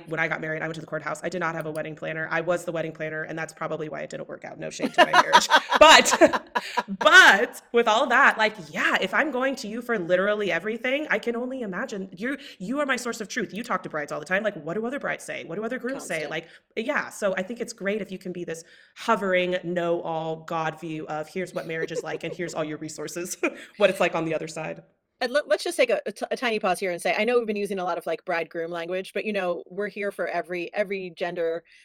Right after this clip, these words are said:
Speaker 2: identity. So, like, partners, two brides, two grooms, non-binary, we're here for everybody. Anyone can get a
Speaker 1: Yes.
Speaker 2: prenup. It does not have to be brides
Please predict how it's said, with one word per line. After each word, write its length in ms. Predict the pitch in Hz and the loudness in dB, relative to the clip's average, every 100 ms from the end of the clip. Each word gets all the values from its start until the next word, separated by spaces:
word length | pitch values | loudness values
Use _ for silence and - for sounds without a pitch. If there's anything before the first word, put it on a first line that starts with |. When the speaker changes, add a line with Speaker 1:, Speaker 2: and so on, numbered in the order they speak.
| - | -6
Speaker 2:
identity. 420 | 180 180 165 165 170 | -2 -2 -2 -4 -2
So, 160 | 196 | 0
like, 260 | 175 165 - _ | 0 0 -4 _
partners, 600 | - 202 202 196 185 - _ _ _ _ - | 0 0 0 -2 -4 -10 _ _ _ _ -8
two 160 | 240 | -4
brides, 320 | 208 185 185 | 0 -2 -4
two 160 | - 226 | -8 -6
grooms, 420 | 190 196 185 180 - | -2 -4 -4 -8 -6
non-binary, 600 | 196 196 190 190 190 - - - | -4 -2 -2 -2 -2 -4 -10 -14
we're 120 | 226 | -8
here 160 | 247 285 | -2 0
for 100 | 233 | 0
everybody. 380 | 185 170 151 - | 0 -2 -4 -2
Anyone 320 | 226 269 214 | 0 2 0
can 120 | 185 185 | -2 -4
get 100 | 170 | -4
a 60 | - | -4
Speaker 1:
Yes. 120 | 165 | -6
Speaker 2:
prenup. 140 | 151 | -6
It 80 | - | -4
does 100 | 190 | -4
not 140 | 202 202 | -2 -4
have 80 | |
to 80 | 196 | -4
be 80 | 202 | -6
brides 500 | 185 170 175 170 - | -2 -2 -2 -4 -10